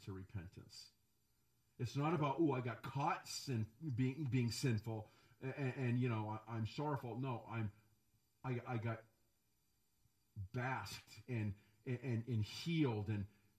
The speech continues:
and, and melted in the presence of God's overwhelming love. And that's where humility comes from, is just living in that new nature,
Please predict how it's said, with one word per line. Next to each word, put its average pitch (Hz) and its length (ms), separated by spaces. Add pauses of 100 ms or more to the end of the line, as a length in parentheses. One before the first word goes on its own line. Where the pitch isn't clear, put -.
and, 120 180
and 123 280
melted 156 540
in 107 120
the 107 60
presence 131 520
of 110 120
God's 113 280
overwhelming 107 720
love. 82 240 (760)
And 104 200
that's 110 260
where 107 100
humility 98 520 (100)
comes 107 200
from, 110 320 (400)
is 113 120
just 101 220
living 107 600 (380)
in 113 160
that 101 220
new 110 240
nature, 104 600